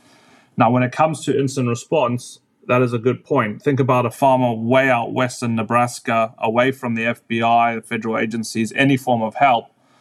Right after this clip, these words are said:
Hackers can be in and out of a system in minutes. They always have and they always will be. By the time someone gets out of a system and someone gets that help, they've gone.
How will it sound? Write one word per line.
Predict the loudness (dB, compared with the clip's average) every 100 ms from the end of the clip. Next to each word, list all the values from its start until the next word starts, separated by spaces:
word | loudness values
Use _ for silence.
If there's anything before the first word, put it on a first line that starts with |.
| _ _ _ _
Hackers | -2 -2 -2 -6
can | -4 -2
be | -2
in | -2
and | 0
out | 0 0
of | -2
a | -6
system | -10 -12 -6 -4
in | -2 -2 -4 -6 -2
minutes. | -2 -2 -6 -14 -16 -20 _ _ _
They | -4 0
always | 2 0
have | 2 2 2
and | 0
they |
always | 0 0 -2 0
will | -2
be. | -2 -8 -12 _ _ -20 _ _ _
By | 0
the | 2
time | 2 2 2 0
someone | -2 0 0
gets | -2 0
out | 0
of | 0
a | -4
system | -6 -4 -4 -4 -2 0
and | -2 0
someone | 0 2 2
gets | -2 -4
that | -4 -2
help, | 0 2 0 -4 _ _ _ _ _ -2
they've | 0 2
gone. | 2 2 -2